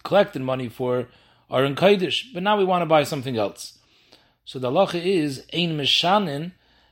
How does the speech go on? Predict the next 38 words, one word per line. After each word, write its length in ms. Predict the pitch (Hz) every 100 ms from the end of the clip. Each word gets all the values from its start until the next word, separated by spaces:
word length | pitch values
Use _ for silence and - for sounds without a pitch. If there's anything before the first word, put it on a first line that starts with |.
| _ -
Ela 240 | 196 208
Mekdusha 440 | 180 - 165 156
Kala 320 | - 165 156 143
L'Chamura." 440 | - 127 110 92 _ -
They 100 | 120
can 160 | 143
only 340 | 160 208 226 156
change 500 | - 185 202 190 139
it. 200 | 135 - _ _ _ _ _ _
In 80 | 139
other 140 | 156
words, 160 | 147 139
if 80 | 127
they 100 | 143
originally 340 | 180 175 175
wanted 380 | 156 160 165 151
to 60 | 143
buy, 540 | 147 156 147 131 120 _ _ _ _ _ -
uh, 240 | 131 127
Aron 240 | 143 131 117
Kodesh, 640 | 143 160 208 208 - - _ _ _
now 300 | 139 156 214
they 100 | 190
can 140 | 170 175
only 180 | 196
use 160 | 185 175
it 100 | 165
for 120 | 151
something 500 | - 165 147 156 139
more 240 | 139 165 156
Kodesh 560 | - 165 131 123 -
than 140 | 135 131
Aron 220 | 127 120
Kodesh. 360 | 123 107 90 -
For 80 |
example, 380 | 120 147 147 143
a 40 | 127
Mitpachas. 720 | 120 - 117 - 87 -